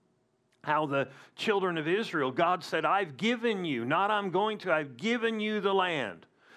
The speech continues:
Go up at once and possess it right now." They said, "We cannot do it. We are grasshoppers." They had this image of themselves of not, you know, being what God said they were,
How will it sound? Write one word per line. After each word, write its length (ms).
Go 300
up 240
at 160
once 380
and 160
possess 580
it 260
right 560
now." 460
They 180
said, 300
"We 320
cannot 680
do 220
it. 180
We 280
are 100
grasshoppers." 1040
They 200
had 260
this 260
image 420
of 220
themselves 720
of 220
not, 580
you 180
know, 140
being 540
what 220
God 320
said 320
they 180
were, 480